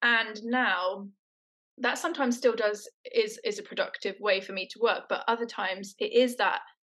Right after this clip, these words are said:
it is that twenty minutes or that ten minutes that I've got spare that I'll just jot something down or I'll scribble something, or I'll be like, "Oh, I'll just cut a little bit of this lino that I'm working on."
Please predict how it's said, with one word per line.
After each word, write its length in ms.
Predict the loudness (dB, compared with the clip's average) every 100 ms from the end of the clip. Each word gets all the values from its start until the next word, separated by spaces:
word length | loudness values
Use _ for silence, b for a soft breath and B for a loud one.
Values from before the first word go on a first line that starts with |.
| _
it 120 | -2 0
is 120 | 2
that 180 | 0 -2
twenty 260 | -6 -6
minutes 440 | -4 -2 -2 -4 -6
or 60 |
that 200 | -4 -4
ten 240 | -4 -6 -4
minutes 260 | -4 -4
that 120 | -4 -6
I've 100 | -2
got 160 | -4
spare 320 | -2 -2 0
that 100 | 0
I'll 140 | 0 -2
just 240 | -4 -6
jot 220 | -2 -2
something 280 | -2 -8 -6
down 320 | -2 0 2
or 120 | 0 -2
I'll 80 |
scribble 340 | -4 -2 -2 -2
something, 520 | -8 -6 -2 -4 -4
or 360 | -4 -2 2 0 -2 B -6
I'll 100 | -2
be 120 | 0
like, 180 | 0 2
"Oh, 120 | 6
I'll 140 | 6 6
just 240 | 0 -4
cut 260 | -4 -4 -2
a 40 |
little 260 | 0 0 0
bit 160 | -2
of 80 | -2
this 160 | -6 -6
lino 540 | -2 -2 -2 -4 -4 -4
that 80 | -6
I'm 120 | -2
working 400 | -2 -2 -4 -8
on." 340 | -6 -8 -10